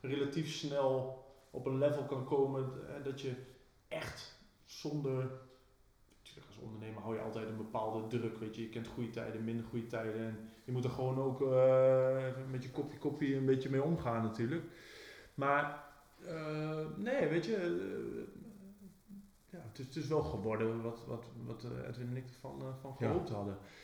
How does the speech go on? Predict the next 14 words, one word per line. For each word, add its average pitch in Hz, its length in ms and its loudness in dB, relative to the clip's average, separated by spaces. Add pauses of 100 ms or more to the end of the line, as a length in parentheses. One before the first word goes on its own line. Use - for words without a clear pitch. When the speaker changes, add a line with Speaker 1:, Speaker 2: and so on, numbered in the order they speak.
(200)
Speaker 1:
En 110 160 -2
wat 120 160 4
ik 135 200 6
gewoon 117 360 2
vooral 113 380 2
heel, 120 340 6
heel 117 140 4
fijn 139 380 2
vind, 104 280 -2
is, 110 240 -4
is, 123 260 -6 (160)
is 123 240 -8
dat 120 200 -2
je, 113 180 2